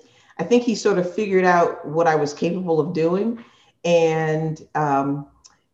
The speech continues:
much like every institution, it was, he was like,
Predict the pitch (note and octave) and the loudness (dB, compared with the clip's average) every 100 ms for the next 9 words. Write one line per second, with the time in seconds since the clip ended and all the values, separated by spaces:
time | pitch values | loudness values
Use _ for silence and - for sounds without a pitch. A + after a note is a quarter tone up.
0 | - F3+ G3+ G3 E3+ E3 - D#3+ D#3+ D#3 | -4 -2 0 0 0 -2 -2 0 0 0
1 | D3 C#3+ C#3+ - C#3 C3+ C3+ B2+ C#3 C#3+ | -2 -6 -10 -4 -4 -2 -6 -4 -6 -6
2 | C#3 - - - D#3+ F3 F3+ E3+ D#3 | -12 -14 -20 -14 -8 -8 -4 -6 -6